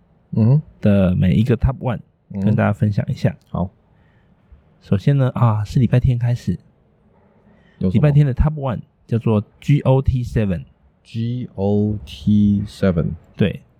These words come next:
Speaker 2: 有两万次的搜寻。
Speaker 1: 那是什么？
Speaker 2: 一个韩国团体。
Speaker 1: 哦，是哦。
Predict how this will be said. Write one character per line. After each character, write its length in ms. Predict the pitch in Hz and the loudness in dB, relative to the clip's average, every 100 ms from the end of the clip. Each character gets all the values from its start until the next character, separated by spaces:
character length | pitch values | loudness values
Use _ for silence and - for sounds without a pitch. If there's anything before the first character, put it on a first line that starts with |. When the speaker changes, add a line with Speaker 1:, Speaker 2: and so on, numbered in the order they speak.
| _ _ _ | _ _ _
Speaker 2:
有 140 | - 113 | 0 2
两 180 | 95 | 2
万 160 | 131 117 | 4 2
次 160 | - 117 | 2 0
的 100 | 101 | 0
搜 220 | 113 101 | 2 2
寻。 160 | - | 2
Speaker 1:
那 60 | 139 | 0
是 100 | 135 | 0
什 100 | 110 | -2
么？ 240 | 78 65 - - | -4 -6 -14 -6
Speaker 2:
一 80 | - | 0
个 120 | 120 | 2
韩 220 | 95 92 120 | 2 2 2
国 260 | 101 98 123 135 | 2 2 -2 -4
团 200 | - 92 | -2 0
体。 240 | 95 92 - - - _ _ _ _ _ | 0 -2 -4 -16 -20 _ _ _ _ _
Speaker 1:
哦， 80 | 123 | -6
是 180 | - 156 | -2 2
哦。 240 | 107 71 | 2 0